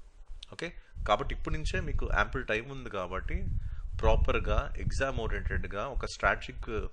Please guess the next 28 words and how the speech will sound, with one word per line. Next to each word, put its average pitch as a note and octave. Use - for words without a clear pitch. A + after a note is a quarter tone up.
మూవ్ A#2+
అనేది G#2
చేయాల్సిన G2
అవసరం F#2+
అవుతుంది. F#2
గ్రూప్ A2+
వన్కి A#2
అయితే A2
ప్రిలిమ్స్‌కి G#2+
మెయిన్స్‌కి G#2
ఇంటిగ్రేట్‌గానే G2+
ప్రిపేర్ G#2+
అవ్వండి. F2
గ్రూప్ A#2
టూ B2+
కూడా B2
ప్రిలిమ్స్ A#2
మెయిన్స్ A2+
బ్యాలెన్స్ G2
ప్రిపరేషన్ G#2
చేయండి. F#2
డైలీ A#2
న్యూస్ A2
పేపర్ A2
చదవండి, F2+
ఒరిజినల్ B2
సోర్సెస్ A2+
చదవండి. F#2